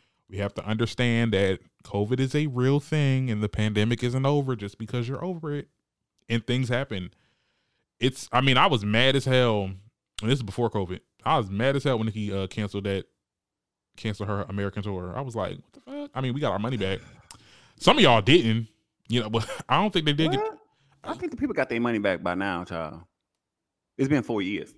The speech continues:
Speaker 2: <laughs>
Speaker 1: No, I'm saying we got our money back. I'm, I don't know about the people that was going to see Adele.
Speaker 2: Oh.
Speaker 1: 'Cause I heard, like, don't, don't when you, like, go to the concert, like, and,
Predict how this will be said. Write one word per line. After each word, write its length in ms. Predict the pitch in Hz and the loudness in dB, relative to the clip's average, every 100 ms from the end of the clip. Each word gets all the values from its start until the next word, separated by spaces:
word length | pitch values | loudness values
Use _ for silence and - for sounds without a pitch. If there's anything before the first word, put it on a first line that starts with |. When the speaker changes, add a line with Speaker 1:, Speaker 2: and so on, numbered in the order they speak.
| _ | _
Speaker 2:
<laughs> 40 | 139 - 330 - _ _ | -18 -16 -18 -18 _ _
Speaker 1:
No, 380 | 135 196 190 120 | 2 6 6 6
I'm 140 | 160 | 2
saying 200 | 254 156 131 | 4 2 4
we 100 | 233 | 4
got 160 | 151 | 4
our 80 | 151 | 4
money 160 | 147 123 | 4 4
back. 180 | 117 | 4
I'm, 240 | 113 170 151 | 4 2 2
I 100 | 131 | 2
don't 140 | 165 160 | 4 6
know 80 | 135 | 4
about 140 | 104 | 2
the 40 | |
people 140 | - 127 | 0 2
that 60 | 107 | 2
was 120 | 107 | 2
going 180 | 107 101 | 0 0
to 40 | |
see 140 | 110 | 0
Adele. 380 | 95 123 110 85 - _ _ _ _ _ _ _ _ 87 | 2 4 4 0 -12 _ _ _ _ _ _ _ _ -12
Speaker 2:
Oh. 400 | 98 107 104 85 | -10 -8 -8 0
Speaker 1:
'Cause 180 | 113 104 | 2 4
I 120 | 117 | 4
heard, 280 | 139 147 123 | 4 4 4
like, 180 | 113 110 | 4 4
don't, 280 | 127 - | 0 0
don't 180 | 117 131 | 0 2
when 160 | 131 127 | 2 0
you, 120 | 123 | 0
like, 240 | 120 113 104 | 2 2 2
go 180 | 110 | -2
to 140 | 113 117 | -2 -4
the 80 | 107 | -2
concert, 500 | 117 120 127 120 107 | -2 -2 -2 -2 -2
like, 220 | 104 104 | -4 -4
and, 160 | 101 | -8